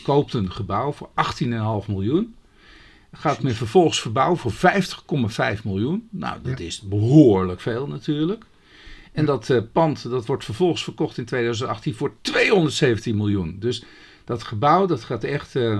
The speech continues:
Speaker 1: vier keer over de kop in de verkoopprijs. Maar überhaupt,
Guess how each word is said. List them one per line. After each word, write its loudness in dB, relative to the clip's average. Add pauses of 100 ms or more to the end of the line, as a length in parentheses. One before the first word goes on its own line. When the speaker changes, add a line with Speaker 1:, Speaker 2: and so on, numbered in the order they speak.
(100)
Speaker 1:
vier 2
keer 0
over 0
de -10
kop -2
in 0
de -2
verkoopprijs. -2 (380)
Maar 0 (280)
überhaupt, -2